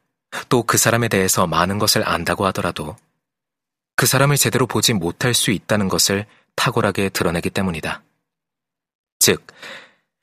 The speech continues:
누가 당신을 사랑한다고 하더라도 그 사람은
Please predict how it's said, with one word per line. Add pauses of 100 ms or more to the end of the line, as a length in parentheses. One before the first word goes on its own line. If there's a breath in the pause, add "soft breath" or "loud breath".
(100)
누가
당신을
사랑한다고
하더라도 (580)
그
사람은